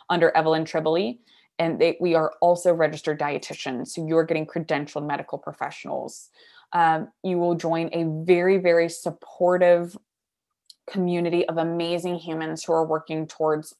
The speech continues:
one thing, food freedom. Um, you're gonna get lifetime access to our online course, plus, which has over twenty videos, as well as a hundred twenty plus page workbook. Um, in our course, we have a body image coach, a therapist, an intuitive,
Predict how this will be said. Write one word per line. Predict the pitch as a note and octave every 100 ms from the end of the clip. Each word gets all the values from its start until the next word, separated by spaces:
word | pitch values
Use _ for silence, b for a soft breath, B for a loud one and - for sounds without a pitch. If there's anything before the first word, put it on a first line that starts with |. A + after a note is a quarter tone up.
| _
one | E3 D#3+ D3+
thing, | D3+ D3+ D3+ - _ _ _ -
food | E3 D#3+
freedom. | - - - G3 - B B B B B
Um, | E3+ E3
you're | E3 F3+
gonna | F3+
get | E3+ E3
lifetime | E3 D#3+ F3+ E3+ -
access | D#3+ - D#3+ D#3 - -
to | E3
our | D#3+
online | E3 D#3+ D3+
course, | D#3 - B3+ B3+ - - b b _
plus, | - F3+ F3+ - _
which | E3+ E3+
has | F3 E3 -
over | E3+ E3
twenty | E3+ F#3 F3+ F3+
videos, | E3+ E3 D#3+ D#3+ D#3 -
as | D#3+ D#3
well | D3+ D3+
as | D#3
a |
hundred | - E3 E3 D#3+
twenty | D#3+ D#3
plus | - D#3 -
page | D#3 D#3 -
workbook. | - - - - - _ b b b b -
Um, | E3+ D#3+ D#3 - _
in | F3+
our | E3+ D#3+
course, | - E3+ D#3+ D#3+
we |
have | E3 D#3+
a |
body | D3+ E3 D#3+
image | - E3 D#3
coach, | - D#3 D#3 -
a | D#3+
therapist, | E3 D3+ D#3 - D#3 D#3 -
an | D#3+
intuitive, | D#3+ - E3 D#3+